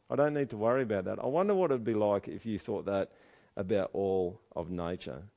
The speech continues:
that none of it is gonna be a threat. No storms, no cyclones, no, no droughts, your own body.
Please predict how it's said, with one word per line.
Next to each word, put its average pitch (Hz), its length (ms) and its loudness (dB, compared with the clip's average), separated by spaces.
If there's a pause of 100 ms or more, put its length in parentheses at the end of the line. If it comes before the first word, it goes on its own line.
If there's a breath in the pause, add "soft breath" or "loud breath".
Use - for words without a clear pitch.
that 82 200 -2
none 95 320 -2
of 82 100 -4
it 78 180 -4
is 80 160 -12
gonna 85 180 -6
be 78 140 -6
a - 60 -6
threat. - 360 -6
No 98 260 -2
storms, 117 580 -2
no 92 140 -2
cyclones, 101 800 -4
no, 82 220 -6
no 90 200 -4
droughts, 101 640 -4 (1000)
your 90 200 -4
own 85 160 -4
body. 92 360 -2